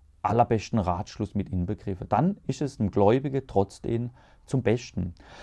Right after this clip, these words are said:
Ich sag nicht, dass ich die Wege Gottes immer verstehe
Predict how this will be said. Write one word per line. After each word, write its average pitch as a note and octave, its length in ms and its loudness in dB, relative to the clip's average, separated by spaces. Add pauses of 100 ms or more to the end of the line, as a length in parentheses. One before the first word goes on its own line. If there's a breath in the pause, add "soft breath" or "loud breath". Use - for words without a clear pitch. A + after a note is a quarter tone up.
(680 loud breath)
Ich - 120 -2
sag A#2+ 160 2
nicht, D3 260 6
dass G2+ 160 0
ich G2 220 -8
die G2 140 2
Wege B2+ 260 8
Gottes C3+ 400 4
immer F3 320 6
verstehe D3+ 720 6